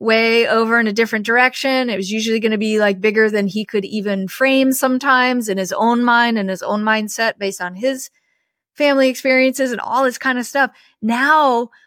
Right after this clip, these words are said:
we can come to the table and go, "Babe, I have an idea." "Okay." And that's all he says first. Like, it's the basis of our conversation. I'm like, "I love that about you," because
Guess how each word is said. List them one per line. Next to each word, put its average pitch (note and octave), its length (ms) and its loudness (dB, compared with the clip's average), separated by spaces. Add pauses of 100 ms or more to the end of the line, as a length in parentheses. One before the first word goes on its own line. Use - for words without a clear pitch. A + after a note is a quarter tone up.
(160)
we A#3 180 -2
can A#3 200 -4
come A#3 220 0
to A#3+ 80 -6
the A3 120 -2
table A3 320 -2
and G#3 100 -4
go, G3 260 -4 (460)
"Babe, G#3+ 180 -2
I G3+ 60 -2
have G#3 240 -2
an G3+ 80 -2
idea." G3 400 -6 (260)
"Okay." A#4 380 2 (640)
And A3+ 120 -2
that's A3+ 140 0
all A3+ 120 4
he A#3 80 2
says C4+ 280 0
first. B3+ 340 0
Like, A3+ 200 0
it's A3 160 -4
the A#3 100 -2
basis A3+ 420 0
of A#3 80 -2
our G#3+ 120 2
conversation. G#3+ 680 -2
I'm G3 120 -4
like, G3+ 280 -6
"I A3+ 160 -4
love B3+ 220 -2
that A3 140 -2
about G3 300 0
you," F#3+ 160 0
because G3 560 0